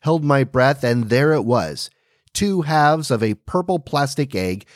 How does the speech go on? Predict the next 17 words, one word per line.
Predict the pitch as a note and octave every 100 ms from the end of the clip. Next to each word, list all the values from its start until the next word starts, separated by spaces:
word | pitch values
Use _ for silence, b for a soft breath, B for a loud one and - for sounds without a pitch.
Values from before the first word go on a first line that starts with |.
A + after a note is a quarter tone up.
| b b
with | C#3 C3+
the | A#2
putrid | - - F#3+ G3 F#3 E3+ B2+
black | C3+ C3+ C3 _
goo. | A#2+ A2+ E2+ F2 _ _ _ _
I | - G#2+
tried | - D#3 D3+
to | C3+
clean | - C3+ B2+
it | A2
up, | C3+ _ _ _ -
but | C#3+ C#3
the | -
smell | - - C3+ D3 C#3 _
permeated | - G3 F#3 A#2 G2 G#2+
the | A2+
house. | G#2+ B2 - -